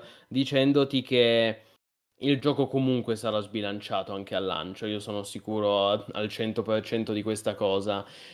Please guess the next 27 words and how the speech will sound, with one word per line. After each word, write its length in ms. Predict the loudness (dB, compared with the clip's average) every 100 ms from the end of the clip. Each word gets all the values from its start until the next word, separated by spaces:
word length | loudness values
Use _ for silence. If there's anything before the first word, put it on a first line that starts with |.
| -4
Ehm, 1080 | 2 4 6 4 2 0 0 -2 -2 -4 0
e 100 | 4
d'altronde 340 | 4 6 6 4
anche 180 | 2
questo 240 | 2 2 0
stress 360 | 0 -2 -2
test 260 | 0 0 0
un 140 | -2
po' 80 | 4
l'ha 100 | 4
dimostrato. 720 | 4 0 0 2 4 4 2
Poi 240 | 4 6 8
parlare 360 | 6 8 6
di 120 | 6 2
disastro 1000 | 2 4 6 4 0 2 6 6 6 0
non 280 | 0 2 2
lo 100 | 0
so, 460 | 0 0 2 0 -6 _ _ _
cioè, 160 | -14 -12
di-, 300 | -8 -8 -2
prima 260 | 2 4
di 100 | 4
parlare 280 | 4 6 6
di 60 | 6
disastro 500 | 4 4 4 2 4
dovremmo 300 | 4 4 2
vedere. 560 | 2 2 2 0 -4